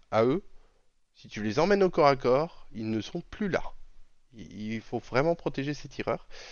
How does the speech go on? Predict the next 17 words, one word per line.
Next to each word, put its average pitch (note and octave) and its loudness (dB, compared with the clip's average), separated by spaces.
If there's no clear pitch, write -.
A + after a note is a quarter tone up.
Et A#2 -2
il C#3+ -2
va F3+ 6
avoir F3 6
une A#2+ 0
mécanique E3 -2
très, B3+ 0
très G3 -2
sympa D3+ -2
où B2 -2
en B2 0
fait D#3+ -4
les, A2+ -6
les A#2 -6
unités D3 -2
d'infanterie, D3 -4
euh, F#2+ -2